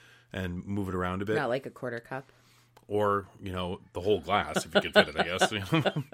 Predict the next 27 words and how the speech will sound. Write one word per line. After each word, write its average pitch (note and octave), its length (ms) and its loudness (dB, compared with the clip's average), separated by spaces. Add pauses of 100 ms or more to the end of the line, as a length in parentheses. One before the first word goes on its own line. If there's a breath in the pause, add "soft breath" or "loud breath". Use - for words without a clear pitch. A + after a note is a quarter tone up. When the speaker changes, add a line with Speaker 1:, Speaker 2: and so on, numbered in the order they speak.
(1200 loud breath)
Speaker 1:
But B2+ 160 10
the B2+ 60 8
idea B2 200 8
is A#2+ 80 6
you A#2+ 80 4
wanna G#2+ 120 2
kinda G2 200 -2
use G2 180 0
your F#2+ 80 0
mouth F2+ 300 -2
to, F2+ 240 -4
to F#2 180 -10
recombine F2+ 560 -4
air F#2+ 320 0
and F2 340 -6
the F2 100 -6
wine E2+ 260 -8
together E2+ 320 -6
in E2+ 60 -10
your E2 100 -10
mouth. E2 220 -10
So - 100 -12
you F2+ 40 -10
take F#2+ 140 -6
about F2 160 -4
a F2 40 -10
tablespoon F#2+ 600 -6